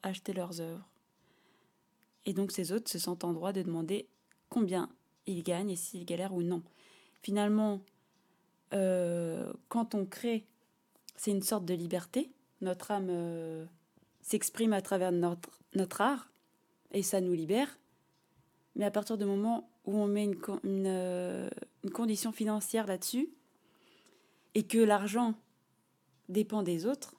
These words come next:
eh ben là, on est un peu en prison. C'est comme si d'un côté, on était un peu schizophrène, on se libère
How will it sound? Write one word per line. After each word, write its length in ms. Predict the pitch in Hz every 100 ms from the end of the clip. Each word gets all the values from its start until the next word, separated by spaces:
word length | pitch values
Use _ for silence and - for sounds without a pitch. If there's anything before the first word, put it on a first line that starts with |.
| _ -
eh 60 |
ben 160 | 170 180
là, 280 | 240 233 165
on 120 | 170
est 800 | 175 175 165 165 - 170 - - -
un 40 |
peu 160 | 190 285
en 80 |
prison. 320 | - 254 208 185
C'est 140 | 170
comme 180 | 175 175
si 120 | 240
d'un 140 | 202
côté, 320 | 180 190 196 226
on 80 |
était 180 | 175 175
un 60 | 180
peu 160 | -
schizophrène, 520 | 180 - 175 175 214 196
on 100 | 170
se 160 | -
libère 440 | 170 170 196 196